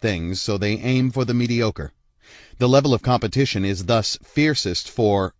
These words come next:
realistic goals, paradoxically making them the most time and energy consuming. It is easier to raise ten million dollars than it is one million dollars.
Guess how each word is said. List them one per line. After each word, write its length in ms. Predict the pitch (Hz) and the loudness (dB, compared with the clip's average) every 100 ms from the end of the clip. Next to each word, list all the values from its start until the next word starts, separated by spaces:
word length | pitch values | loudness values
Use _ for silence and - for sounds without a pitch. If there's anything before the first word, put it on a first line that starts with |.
| _ | _
realistic 880 | 107 113 127 117 107 120 - - 87 87 | -2 2 4 4 2 0 -2 -6 -8 -4
goals, 520 | 104 110 85 65 - - - - - | 0 0 0 -4 -12 -14 -18 -14 0
paradoxically 800 | 135 113 104 127 135 113 110 104 | 2 4 4 4 2 -4 -2 0
making 400 | 107 107 110 101 | 0 0 -2 0
them 380 | 117 131 101 110 | 2 2 2 0
the 80 | |
most 460 | 107 113 110 - - | 0 -2 -4 -10 -6
time 360 | 120 113 113 123 | -2 0 0 0
and 140 | 113 | -2
energy 380 | 120 113 104 117 | -2 -2 -2 -4
consuming. 560 | 120 107 165 143 67 - _ _ - - - | -4 -2 0 -2 -4 -12 _ _ -20 -8 0
It 120 | 123 | 2
is 180 | 117 139 | 2 0
easier 440 | 190 180 202 202 | 0 0 2 0
to 140 | - 165 | 2 0
raise 420 | 113 98 87 - | 2 0 -2 -4
ten 400 | - 143 147 135 | 0 2 4 4
million 380 | 147 170 143 131 | 4 2 2 4
dollars 540 | 135 139 90 82 92 | 4 2 0 -4 -4
than 200 | 107 107 | -2 0
it 140 | 113 | 0
is 240 | 113 117 107 | 0 0 -2
one 320 | 110 139 117 | 0 2 2
million 360 | 95 78 73 71 | 0 -4 -6 -6
dollars. 500 | 73 67 62 - | -6 -6 -10 -14